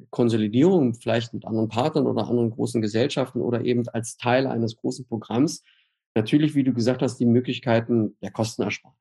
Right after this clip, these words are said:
Ja, das heißt, ich kann natürlich günstiger produzieren, weil ich ein größere Pakete habe, weil ich mehr mache, weil ich vielleicht eben, äh, einen anderen,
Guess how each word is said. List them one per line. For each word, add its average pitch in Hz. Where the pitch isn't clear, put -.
Ja, 131
das 143
heißt, 110
ich 117
kann -
natürlich 113
günstiger 117
produzieren, 120
weil 110
ich 110
ein 117
größere 120
Pakete 120
habe, 117
weil 113
ich 110
mehr 117
mache, 123
weil 110
ich 117
vielleicht 120
eben, 123
äh, 120
einen 117
anderen, 127